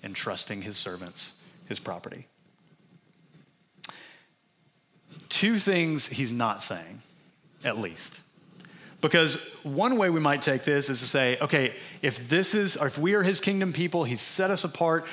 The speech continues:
then what we are to do is just sort of holy huddle together." And, uh, sorry, "Everybody just come together, we're all gonna hunker down, and we're gonna live as non-evilly as we can until Jesus comes back or we go to be with him." That's one option.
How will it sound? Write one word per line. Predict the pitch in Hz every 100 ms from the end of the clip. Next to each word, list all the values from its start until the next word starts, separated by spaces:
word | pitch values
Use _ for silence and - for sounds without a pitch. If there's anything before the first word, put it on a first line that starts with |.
| - -
then | 147
what | 143 180
we | 190
are | 185
to | 160
do | 147 156
is | 165 131
just | 135 -
sort | 139
of | 113
holy | - 190 220 220
huddle | 165 185 190
together." | - 160 143 107 - - - - -
And, | 135
uh, | 131
sorry, | - 131 110 98 - -
"Everybody | 160 208 202 190
just | 156 135
come | - 233
together, | 247 202 214 208 202 - -
we're | 156
all | 196
gonna | 190 160
hunker | 131 170 226 233
down, | 208 202 208 208 190 - -
and | 151
we're | 160
gonna | 156 151
live | 143 175 220 220
as | 170 151 139 151 -
non-evilly | 151 165 208 226 214 190 214 220 220 220
as | 185 175
we | 190
can | - 185 208 202 196
until | 156 156 139 202 208 202 - -
Jesus | 160 220 226
comes | 233 214
back | 170 196 196
or | 156
we | 156 175
go | 175
to | 170
be | 165
with | 156 147
him." | 127 113
That's | 143
one | 139 123
option. | 98 -